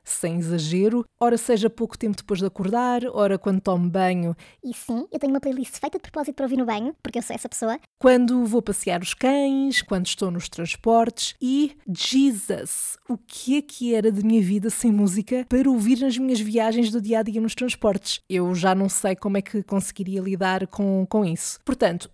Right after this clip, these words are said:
Speaker 1: eu acho que se agora me dissessem que eu nunca mais iria poder ouvir música,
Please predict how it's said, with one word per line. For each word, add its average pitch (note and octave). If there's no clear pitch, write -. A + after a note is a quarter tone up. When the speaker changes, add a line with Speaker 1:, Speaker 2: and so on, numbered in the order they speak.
Speaker 1:
eu B3+
acho C#4+
que -
se -
agora C4
me C4
dissessem G3
que G3+
eu G#3
nunca C#4+
mais A3+
iria G#3
poder G3
ouvir G#3+
música, G#3+